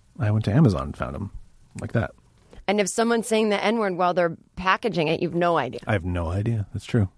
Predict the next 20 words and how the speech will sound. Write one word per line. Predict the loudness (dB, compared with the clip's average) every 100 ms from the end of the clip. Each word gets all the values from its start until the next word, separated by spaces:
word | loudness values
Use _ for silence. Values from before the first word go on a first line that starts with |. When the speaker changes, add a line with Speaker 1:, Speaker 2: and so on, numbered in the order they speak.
| -2
Speaker 2:
And | 2
that's | 2 2 0
what | 0
we | 0
want. | 0 0 -2
<laughs> | -6 -20 -20 -4
We | 2 2
want | 2 0
to | 0
be | 2
in | 2
the | 2
dark | 0 2 2 2 0
more | 0 0
about, | 0 -2 -2 -10 -2
no, | 0
that's, | 2 0 -2 -14 _
I | 0 2
love | 0 0
that. | -2 -2